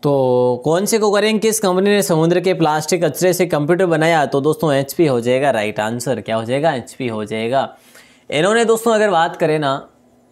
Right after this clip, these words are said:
तो ये कंपनी जो है ना, यही कंपनी एचपी, एक, अ, कंपनी की जो स्थिरता है ना, वो प्रतिबद्धता के आधार पर, मतलब कि, बनाई गई है ये वाली चीज़।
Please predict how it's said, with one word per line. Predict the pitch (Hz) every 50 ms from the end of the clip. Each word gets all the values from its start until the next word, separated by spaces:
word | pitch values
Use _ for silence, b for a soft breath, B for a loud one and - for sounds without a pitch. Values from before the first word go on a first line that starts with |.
| - 139 -
तो | - 139 135 131 131 131 127 127 127 - _ - 139
ये | 123 131 165 180 180
कंपनी | 180 165 156 156 160 190 208 190
जो | 160 151
है | 147
ना, | 160
यही | 156 123 107 135 147 160
कंपनी | 160 170 151 135 135 147 139
एचपी, | 123 123 117 - - 151 143 139
एक, | 143 139 - 147
अ, | 139 139 135 131 127 127 123
कंपनी | 123 135 135 139 135 156 160 160 160 160 - - _ _ _ _ _ _ _ _ _ _ _ _ -
की | - 135
जो | 147 156 135 -
स्थिरता | 147 - - - 175 160 151 139
है | 135
ना, | 139 139
वो | 139 135 131
प्रतिबद्धता | 131 - - 147 - - 175 160 123 127 120 123 120 139
के | 139 - 131
आधार | 120 113 120 120 120
पर, | 120 - - 131 123 123
मतलब | 113 117 110 - - 113 120
कि, | 120 117
बनाई | 110 110 107 113 123 117
गई | 120 117 110
है | 110 117 113 113
ये | 107 113 110
वाली | 110 110 110 113 120 - b b b b b -
चीज़। | - 117 110 -